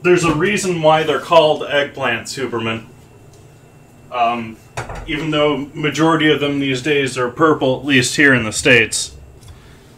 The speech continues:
that it's, they used to be egg. They used to be, like, small egg shaped, too. Um,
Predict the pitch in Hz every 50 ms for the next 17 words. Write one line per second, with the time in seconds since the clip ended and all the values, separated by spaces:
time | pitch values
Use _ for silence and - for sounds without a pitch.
0 | - - - 120 131 131 117 123 123 117 - - - - - - - - - -
1 | - - - - - - - - - - - - 127 135 143 135 - - 135 123
2 | 120 117 117 - - - - 127 123 117 110 104 101 - - - - - - -
3 | - - - - - - - - - - - - - - - - - - - -
4 | - - - - - - 135 131 131 - 127 127 113 - - - - - - -
5 | - 131 131 120 117 - - - - - - - 147 139 131 123 - - 117 120
6 | 120 117 107 - - - 104 95 - - - - - 131 110 101 90 - - -
7 | - - - - - - - - - - - - - - - - - - - -
8 | - - - - - - - - - - - - - - - - - - - -
9 | - - - - - - - - - - - - - - - - - - - -
10 | - - - - - - - - - - - 113 107 107 107 104 104 104 104 104
11 | 101 101 101 95